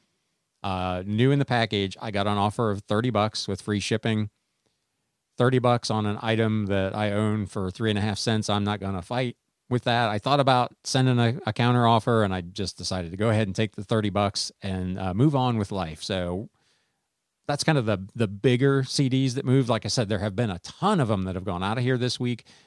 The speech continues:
but they're all, you know, in that eight to twelve dollar range. So it's been a lot of volume, um, but not a lot of big, big hits. Some of the other stuff, we had a pretty wide range of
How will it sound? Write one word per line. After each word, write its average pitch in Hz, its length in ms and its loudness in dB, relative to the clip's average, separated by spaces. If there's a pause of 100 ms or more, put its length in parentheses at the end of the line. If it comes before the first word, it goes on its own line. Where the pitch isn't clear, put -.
(160)
but 113 120 -4
they're 98 200 -4
all, 104 580 -2 (380)
you 98 80 -8
know, 85 180 -8 (140)
in 104 140 -4
that 92 220 -6
eight 113 200 -6
to 104 80 -8
twelve 98 280 -4
dollar 95 300 -2
range. 87 400 -6
So 92 300 -2
it's 92 120 -6
been 104 420 -2 (360)
a 110 60 -4
lot 143 180 4
of 160 60 4
volume, 123 560 0 (140)
um, 95 500 -4 (360)
but 113 140 -6
not 120 140 -2
a - 20 0
lot 117 140 2
of 92 240 -10
big, 101 520 -2
big 98 280 -2
hits. 87 500 -8 (1300)
Some 190 120 0
of 196 60 6
the 196 80 8
other 196 140 4
stuff, - 340 0
we 131 80 2
had 160 160 2
a 147 80 2 (840)
pretty 294 200 2
wide 120 440 4
range 101 600 0
of 127 400 2